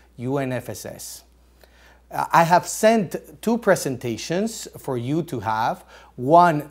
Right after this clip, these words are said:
general on V S S and one on the work program of U N F S S in two thousand eighteen. Through this message, I would like to address four things.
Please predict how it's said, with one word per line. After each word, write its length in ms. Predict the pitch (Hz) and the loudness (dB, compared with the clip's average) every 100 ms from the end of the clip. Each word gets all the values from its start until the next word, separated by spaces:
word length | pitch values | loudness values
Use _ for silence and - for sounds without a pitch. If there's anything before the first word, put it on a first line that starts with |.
| 123 | -14
general 600 | 107 151 165 151 131 113 | -4 0 2 2 0 -2
on 160 | 120 117 | -8 -8
V 220 | 127 170 | -2 0
S 180 | 160 - | 0 -2
S 380 | 127 151 175 - | -2 -2 -4 -10
and 240 | 135 131 135 | -10 -8 -2
one 240 | 160 170 | 0 0
on 260 | 165 135 127 | -4 -8 -8
the 80 | 120 | -8
work 400 | 123 165 170 - | -2 -2 -2 -4
program 580 | 139 131 131 139 135 - _ _ _ _ | -2 -2 -2 -6 -6 -14 _ _ _ _
of 360 | 131 143 147 - | 2 4 4 0
U 200 | 135 139 | -8 -6
N 100 | 135 127 | -4 -6
F 120 | 117 | -8
S 220 | 113 - | -10 -8
S 240 | 120 - - | -8 -10 -12
in 180 | 127 123 | -12 -10
two 160 | 131 | -10
thousand 640 | 123 110 98 107 101 101 98 _ _ | -8 -10 -10 -14 -14 -16 -18 _ _
eighteen. 560 | 117 95 - 92 87 87 _ _ _ _ _ - - _ | -16 -16 -14 -18 -18 -20 _ _ _ _ _ -20 -20 _
Through 220 | - 262 | 2 2
this 280 | 240 226 226 | 4 0 0
message, 520 | 165 151 - 135 - - | -2 -2 -2 -6 -6 -2
I 180 | 147 147 | 0 0
would 200 | 139 135 | -2 0
like 260 | 156 190 190 | 2 2 0
to 160 | 175 | 0
address 440 | 143 135 147 123 - | 0 0 -4 -10 -12
four 360 | - 190 202 | -6 2 2
things. 680 | 160 - 113 135 - - - | 2 -4 -14 -14 -14 -14 -16